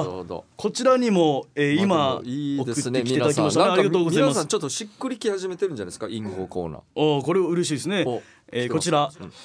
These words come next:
Speaker 1: うん。
Speaker 2: ラジオネーム、バーバック&ターレスさんの隠語。
Speaker 1: お、ありがと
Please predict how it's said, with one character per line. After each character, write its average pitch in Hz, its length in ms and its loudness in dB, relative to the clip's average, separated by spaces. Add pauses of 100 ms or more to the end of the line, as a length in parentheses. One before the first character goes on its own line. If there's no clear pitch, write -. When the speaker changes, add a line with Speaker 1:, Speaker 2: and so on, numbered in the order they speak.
(200)
Speaker 1:
う - 20 -14
ん。 - 20 2
Speaker 2:
ラ 156 120 4
ジ 233 120 2
オ 262 120 4
ネ 247 100 4
ー 214 60 2
ム、 139 100 2
バ 233 300 6
ー 254 40 2
バ 262 120 4
ッ 254 40 -4
ク& 233 140 -4
タ 226 460 2
ー 220 60 4
レ 202 100 0
ス 165 120 -4
さ 147 160 2
ん 135 140 0
の 113 260 -2 (180)
隠 131 280 0
語。 110 140 -2
Speaker 1:
お、 - 80 -8
あ - 100 -20
り 107 40 -14
が 117 100 -8
と - 80 -20